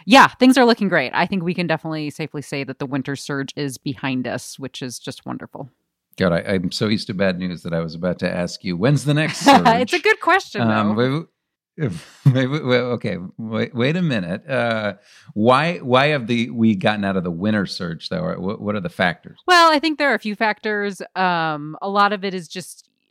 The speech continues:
Speaker 1: the, the winter surge was caused in large part by our holidays. Um, you know, Thanksgiving was a huge factor, um,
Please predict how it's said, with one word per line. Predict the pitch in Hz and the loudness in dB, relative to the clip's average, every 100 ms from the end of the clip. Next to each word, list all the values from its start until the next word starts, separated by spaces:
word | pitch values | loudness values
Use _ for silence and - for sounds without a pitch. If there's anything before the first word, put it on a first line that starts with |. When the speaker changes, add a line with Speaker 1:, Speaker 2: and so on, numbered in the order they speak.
| - | -16
Speaker 1:
the, | 180 208 - | -2 -2 2
the | 196 | 0
winter | 175 214 202 | 2 2 2
surge | - 190 160 | 0 -2 -2
was | 156 | -6
caused | - - 147 160 180 | -4 0 2 2 0
in | 214 | -4
large | 202 196 190 | -2 -4 -2
part | - 190 - | 0 0 0
by | 151 143 143 | 0 0 0
our | 139 | -2
holidays. | 135 143 160 170 175 190 190 - | -2 -2 -2 -6 -6 -8 -10 -10
Um, | - 143 131 135 | -6 -4 -4 -4
you | |
know, | 139 | -6
Thanksgiving | 127 175 160 - 165 160 180 165 | -2 -2 -2 -2 -2 0 0 0
was | 135 | -2
a | 127 | -8
huge | - - 180 190 190 190 165 | -14 -8 0 4 4 2 -2
factor, | - 170 - - 180 175 175 175 | 0 0 0 -4 -2 0 0 -2
um, | - 160 160 160 160 | 0 0 2 2 -2